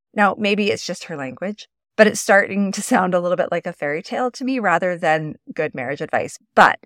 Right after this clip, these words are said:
if I can kind of look through the language at what she's really saying, I think she is presenting us with this ideal that we can strive towards, recognizing that we all bring our own insecurities and immaturities into our marriage, and that it's going to take us possibly a lifetime together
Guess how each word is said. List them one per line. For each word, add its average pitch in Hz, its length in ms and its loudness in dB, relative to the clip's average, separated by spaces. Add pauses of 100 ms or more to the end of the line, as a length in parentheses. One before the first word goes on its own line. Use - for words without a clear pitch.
if 214 120 0
I 226 120 2
can 226 140 4
kind 262 280 2
of 196 80 -4
look 185 420 0
through 220 380 -4
the 190 100 0
language 175 540 -2
at - 140 -8
what - 120 -12
she's - 240 -12
really 180 280 -8
saying, 190 580 -8 (360)
I 214 80 0
think 277 200 -2
she - 260 -4
is 220 200 2
presenting 202 580 0
us 160 180 -4
with 180 320 0 (160)
this 190 320 -2 (100)
ideal 185 600 0
that 156 160 -2
we 170 80 -6
can 165 160 -10
strive 254 360 0
towards, 170 380 0
recognizing 220 840 -2 (340)
that - 140 -2
we - 120 -4
all 254 280 2
bring 247 220 2
our 160 120 2
own 156 120 -4
insecurities 285 760 -2
and 185 120 -2
immaturities 190 600 -2
into 180 240 -6
our 165 100 -2
marriage, 208 380 -2
and 190 120 -6
that 165 100 -2
it's - 120 -14
going 208 140 -4
to 196 80 -4
take 208 300 -10
us 185 240 -4 (260)
possibly 294 560 0
a 220 100 2
lifetime 196 640 2
together 196 500 -4